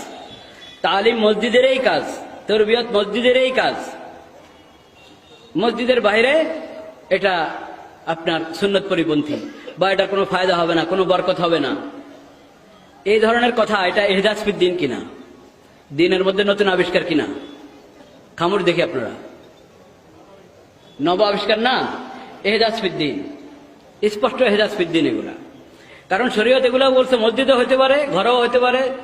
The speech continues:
যে কোনো জায়গায় উন্মুক্ত রেখেছে। যেটাকে শরীয়ত উন্মুক্ত রেখেছে, এটাকে আপনি মসজিদে সীমাবদ্ধ করে দিবেন, আর মসজিদের বাইরেটাকে সুন্নত পরিপন্থী বলে দিবেন, বেবরকতের কথা বলে দিবেন,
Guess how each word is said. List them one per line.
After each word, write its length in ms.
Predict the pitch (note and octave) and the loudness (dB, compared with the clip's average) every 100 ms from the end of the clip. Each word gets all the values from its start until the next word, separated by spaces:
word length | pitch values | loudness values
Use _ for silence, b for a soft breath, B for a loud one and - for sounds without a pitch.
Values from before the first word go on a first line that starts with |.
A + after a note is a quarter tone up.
| A#3+ | -4
যে 120 | F4+ | 0
কোনো 200 | F#4+ E4 | 2 2
জায়গায় 300 | B3 E3+ B2+ | 2 0 2
উন্মুক্ত 400 | C#4+ D#4 D4+ C4+ | 4 4 2 2
রেখেছে। 360 | G#3 G3 D3+ A#2 - B B B B | 2 2 -2 -6 -8 B B B B
যেটাকে 340 | E3 A3 B3+ A#3 | -2 0 0 2
শরীয়ত 300 | A#3+ C4+ C4+ | 4 4 4
উন্মুক্ত 340 | C4 C4 C4 | 2 0 0
রেখেছে, 280 | B3+ A#3+ A#3+ | 0 2 2
এটাকে 220 | A3+ A#3+ | 2 2
আপনি 160 | B3 B3 | 0 0
মসজিদে 340 | A3 G#3+ C4 | 0 0 0
সীমাবদ্ধ 380 | A3 A#3+ A#3+ A#3+ | 0 2 2 2
করে 180 | B3 A#3 | 2 2
দিবেন, 200 | A#3 A#3+ | 2 2
আর 120 | A3+ | 2
মসজিদের 340 | G#3 G#3+ B3 A3 | 0 0 0 2
বাইরেটাকে 380 | G#3+ G#3 B3 | 2 2 2
সুন্নত 260 | F#3+ B3 C4+ | 2 2 2
পরিপন্থী 340 | C#4 C4+ B3+ B3 | 2 2 2 2
বলে 200 | A#3+ A3 | 2 4
দিবেন, 260 | G3+ F#3 D3+ B B B - | 4 2 0 B B B 0
বেবরকতের 560 | F#3+ A#3+ B3 B3 B3+ | 2 4 2 2 2
কথা 220 | B3 B3+ B3+ | 2 2 4
বলে 200 | A#3+ G#3 | 4 4
দিবেন, 240 | F#3+ D3+ | 2 2